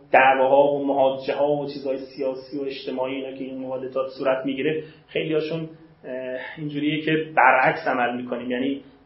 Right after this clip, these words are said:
ضعیف‌ترین چیز رو ازش در میاریم، می‌گیم مثلاً این حرف اینو و فلان و بهمان و بعدم تعجب می‌کنیم از بطلانش و از اینکه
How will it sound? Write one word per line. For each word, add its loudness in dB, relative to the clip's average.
ضعیف‌ترین 0
چیز -6
رو 0
ازش -4
در -2
میاریم، -6
می‌گیم -8
مثلاً -14
این -20
حرف -10
اینو -4
و -8
فلان -8
و -8
بهمان -6
و -2
بعدم -6
تعجب -4
می‌کنیم -2
از -4
بطلانش 6
و 6
از 2
اینکه 0